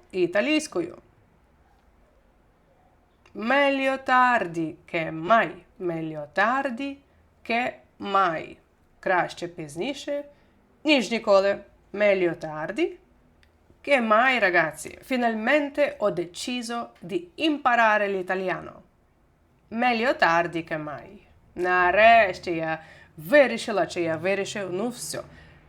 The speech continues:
вивчити італійську. Краще пізніше, ніж ніколи. Meglio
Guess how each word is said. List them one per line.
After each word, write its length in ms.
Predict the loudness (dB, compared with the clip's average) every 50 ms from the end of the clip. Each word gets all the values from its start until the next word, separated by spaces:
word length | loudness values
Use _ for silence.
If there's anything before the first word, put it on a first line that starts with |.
| -20 _ _ _ -20 -20
вивчити 680 | -6 0 0 0 0 0 -4 -8 -4 -4 -6 -6 -6 -8
італійську. 580 | -10 -4 -4 -4 -4 -4 -6 -10 -14 -14 -16 -20 -20 -20 -20 -20 -20 -20 -20 -20 -20 _ _ _ _ _ _ _ _ _ _ -20 -20 -20 -20 -8
Краще 480 | 0 2 4 4 4 2 0 -4 -6
пізніше, 600 | -6 -4 -8 -8 -4 -4 -4 -4 -6 -6 -6 -6 -6
ніж 280 | -6 -6 -8 -8 -8
ніколи. 520 | -8 -10 -8 -10 -10 -10 -8 -6 -6 -4 -4
Meglio 560 | -2 0 0 2 2 2 0 0 -2 -4